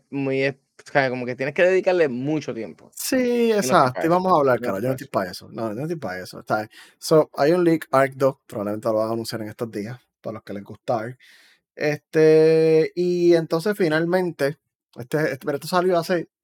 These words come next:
Speaker 2: tipo, lo tengo aquí, lo tengo, lo tengo aquí al ladito, espérate. Todo salió hace par de horas.
Speaker 1: Ujú.
Speaker 2: Um,
Speaker 1: Caliente.
Speaker 2: el maestro,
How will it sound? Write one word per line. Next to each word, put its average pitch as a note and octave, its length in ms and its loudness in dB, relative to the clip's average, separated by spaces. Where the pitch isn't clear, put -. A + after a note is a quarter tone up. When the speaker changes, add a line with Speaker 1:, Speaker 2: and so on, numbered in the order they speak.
Speaker 2:
tipo, G#2+ 180 -10
lo G#2 80 -6
tengo A2+ 180 -4
aquí, A#2+ 100 -4
lo F#2+ 100 -8
tengo, F#2+ 200 -10
lo F#2+ 140 -12
tengo G#2+ 180 -12
aquí A2+ 100 -10
al G#2+ 80 -6
ladito, G2+ 220 -10
espérate. G2 280 -18
Todo G3+ 160 0
salió G#3 160 4
hace D#3+ 120 0
par D#3 140 2
de D3 140 4
horas. F#2+ 220 -4
Speaker 1:
Ujú. E3 140 -4
Speaker 2:
Um, C3 400 2
Speaker 1:
Caliente. B2 480 0
Speaker 2:
el E3+ 160 4
maestro, D#3 580 0